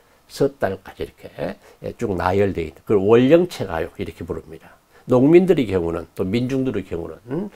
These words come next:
일 년을 사이클로 노래하면 거의가 이 월령체형이에요.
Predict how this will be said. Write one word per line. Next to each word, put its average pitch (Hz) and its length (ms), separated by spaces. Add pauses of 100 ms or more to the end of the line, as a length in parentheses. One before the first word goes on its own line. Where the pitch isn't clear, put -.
(220)
일 123 180
년을 131 200
사이클로 165 500
노래하면 92 840 (220)
거의가 135 680 (500)
이 98 280
월령체형이에요. 110 1080